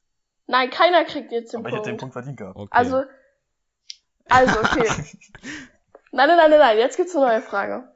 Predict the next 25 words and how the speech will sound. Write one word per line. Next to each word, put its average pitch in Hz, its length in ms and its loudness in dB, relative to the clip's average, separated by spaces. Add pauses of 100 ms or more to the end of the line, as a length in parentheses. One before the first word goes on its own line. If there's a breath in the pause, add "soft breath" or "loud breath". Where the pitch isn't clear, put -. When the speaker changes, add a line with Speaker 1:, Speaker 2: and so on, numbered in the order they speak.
(600 soft breath)
Speaker 1:
Wie 277 140 -2
viel 392 180 0
Zeit 269 360 0
pro 285 80 -6
Jahr 240 240 2
verbringt 233 440 -6
jeder 240 200 -2
Deutsche 214 380 -4
im 226 120 -6
Durchschnitt 233 380 -2
mit 202 180 -10
Warten 202 300 0
am 202 160 -6
P - 160 -12
C? - 320 -16 (840)
Speaker 2:
Mit 101 140 -16
Speaker 3:
Warten 104 100 -16
Speaker 2:
Warten 101 400 -4
am 92 60 -14
Speaker 3:
war, 92 220 -10
Speaker 2:
P 78 80 -14
C. 113 340 -18
Speaker 3:
äh, - 200 -20 (400)
Speaker 1:
Ja, 220 220 0
ja, 247 420 2